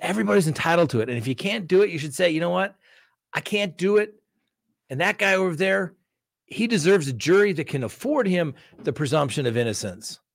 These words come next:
and that can say, 'You know what? If the prosecution fails to prove their case, it's my solemn oath and obligation to find him not guilty.'" But on the other hand, if the prosecution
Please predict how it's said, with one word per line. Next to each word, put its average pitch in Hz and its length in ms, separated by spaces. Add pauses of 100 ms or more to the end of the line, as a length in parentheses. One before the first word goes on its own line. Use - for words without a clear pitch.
(440)
and 147 120
that 151 100
can 143 140
say, 151 180
'You 139 160
know 180 140
what? 220 240
If - 480
the - 80
prosecution - 640
fails 190 420
to 143 60
prove 175 240
their 175 160
case, 226 500 (1400)
it's - 160
my 120 140
solemn 156 340
oath 151 160
and 147 100
obligation 131 560
to 107 60
find 127 260
him 120 140
not 117 240
guilty.'" 143 480 (720)
But 190 140
on 165 80
the 147 100
other 226 160
hand, 151 220
if 120 60
the 120 60
prosecution 131 720